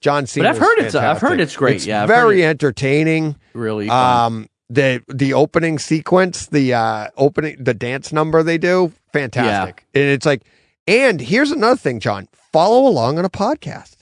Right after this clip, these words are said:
Speaker 1: They have a podcast called, uh, the Peacemaker Podly.
Speaker 2: Oh, yeah.
Speaker 1: Yeah, I, if you don't know what that it means, you'll, you'll get it after you see the show.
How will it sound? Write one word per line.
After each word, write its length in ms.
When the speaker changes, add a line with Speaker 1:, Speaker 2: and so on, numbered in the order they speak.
Speaker 1:
They 140
have 220
a 60
podcast 580
called, 300
uh, 640
the 280
Peacemaker 540
Podly. 580
Speaker 2:
Oh, 120
yeah. 200
Speaker 1:
Yeah, 360
I, 140
if 240
you 80
don't 180
know 140
what 260
that 240
it 240
means, 680
you'll, 260
you'll 140
get 200
it 100
after 240
you 60
see 160
the 120
show. 360